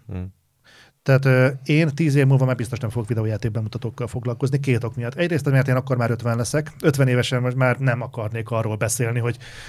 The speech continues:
Speaker 2: vajon sikerül-e átugrani a szakadékon, meg hogy hogyan fognak működni. De most még érdekel. Tehát most még abban a generációban vagyunk, hogy még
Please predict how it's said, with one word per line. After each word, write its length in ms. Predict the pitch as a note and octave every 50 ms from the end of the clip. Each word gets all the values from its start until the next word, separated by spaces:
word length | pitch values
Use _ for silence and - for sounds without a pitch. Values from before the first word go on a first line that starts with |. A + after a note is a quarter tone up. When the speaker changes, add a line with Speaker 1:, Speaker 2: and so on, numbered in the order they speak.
| - -
Speaker 2:
vajon 220 | C3+ C3 B2 A#2+
sikerül-e 440 | B2 - C3 C3 A#2+ G#2+ A2 A2 A2
átugrani 580 | A2+ A2+ A2 A2 - B2 A2 A#2 A#2 G#2 A2+
a 60 | A2 G#2
szakadékon, 680 | - - A#2+ - A2 G#2 A2 G#2+ G#2+ G#2+ A#2 A2+ A2+ A2+
meg 180 | A2 G#2 G2+
hogy 100 | - A2
hogyan 220 | A2+ A#2+ A#2 A#2 A2
fognak 320 | - A#2+ A#2 A2+ A2 -
működni. 380 | B2 A#2+ A#2 - B2+ A2+ C3 C3
De 160 | D3 E3 F#3+
most 180 | A3+ - -
még 120 | - E3+ C#3
érdekel. 460 | C3+ B2 A#2 - A#2+ A2+ - B2+ A#2
Tehát 160 | A2 B2 C3+
most 140 | C#3 C3+ C#3+
még 100 | E3 F3
abban 140 | E3 C#3 C#3
a 40 | C#3
generációban 680 | C3+ C#3 C3 B2+ C3 B2+ B2+ - C3+ C3 B2+ C3 A#2+
vagyunk, 260 | A#2+ B2+ A#2+ B2 A2
hogy 140 | A#2+ B2 A#2
még 160 | A#2 A#2+ A#2+